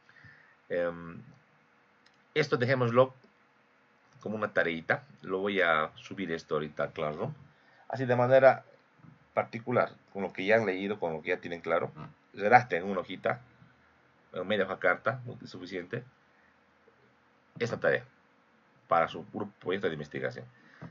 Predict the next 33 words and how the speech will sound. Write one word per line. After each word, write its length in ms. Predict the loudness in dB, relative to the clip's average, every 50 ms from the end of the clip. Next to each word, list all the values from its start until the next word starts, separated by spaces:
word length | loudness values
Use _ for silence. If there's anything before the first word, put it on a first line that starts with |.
| -18 _
Si 160 | -6 -4 -2
es 60 | -2
un 100 | 0 2
proyecto 240 | 2 2 4 4 2
de 80 | 0 -2
investigación 540 | -6 -6 -4 0 0 0 0 0 -6 -6
que 100 | -4 -6
están, 340 | -4 -2 -2 -2 -2 -2 -6
eh, 140 | -6 -6 -4
dos 160 | -4 -6 -4
personas, 480 | -4 -6 -4 -4 -6 -6 -6 -8 -8 -10 -14 _ _ _ _ -8
bastaría 500 | -6 -6 -6 -2 -4 -4 -2 -2 -6 -6
que 140 | -6 -10 -8
uno 240 | -6 -6 -6 -6
suba, 360 | -6 -6 -6 -2 -2 -4 -4 -4
pero 180 | -8 -10 -8 -6
con 180 | -6 -6 -4 -4
el 80 | -6
nombre 240 | -6 -6 -6 -6 -4
de 60 | -4
las 140 | -6 -6 -8
dos 140 | -10 -12 -6
personas, 500 | -6 -8 -6 -4 -6 -6 -6 -10 -18 -20 -20 _ _ _ _
para 160 | -14 -14 -12
que 100 | -12 -12
yo 80 | -8 -6
pueda 160 | -6 -6 -4
calificar 540 | -6 -8 -10 -10 -12 -16 -12 -8 -8 -6 -6
y 60 | -6
evaluar, 280 | -6 -6 -6 -8 -10 -14 -20 _ _ -18
¿verdad? 220 | -10 -8 -8 -8 -10 -14 _ _ _ _ _ _ _ _ _
Esto 280 | -14 -14 -14 -16 -20 -20
es. 140 | -20 -20